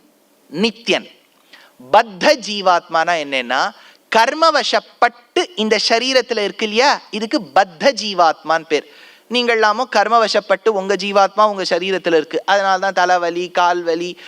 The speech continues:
அ, வ, வ, வ, புலவர் கீரன் அந்த காலத்துல ஒரு பெரிய சொற்பொழிவாளர் இருந்தார். கம்பராமாயணம் அவர் சொல்லி கேட்க வேண்டும்.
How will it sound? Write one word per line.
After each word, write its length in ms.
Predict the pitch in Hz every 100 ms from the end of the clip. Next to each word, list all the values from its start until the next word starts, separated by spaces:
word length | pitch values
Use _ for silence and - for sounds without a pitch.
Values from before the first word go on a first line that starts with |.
| - -
அ, 120 | 170
வ, 160 | 170 160
வ, 40 |
வ, 340 | 156 147 151 151
புலவர் 440 | 147 190 190 175 -
கீரன் 320 | 214 214 208
அந்த 180 | 196 160
காலத்துல 260 | 151 165
ஒரு 120 | 175 131
பெரிய 560 | 135 151 185 226 208 -
சொற்பொழிவாளர் 580 | 165 - 202 185 160 139
இருந்தார். 380 | 127 135 139 -
கம்பராமாயணம் 720 | 135 147 196 190 180 170 185
அவர் 260 | 202 120 156
சொல்லி 280 | - 190 220
கேட்க 300 | - 151 -
வேண்டும். 300 | 131 120 113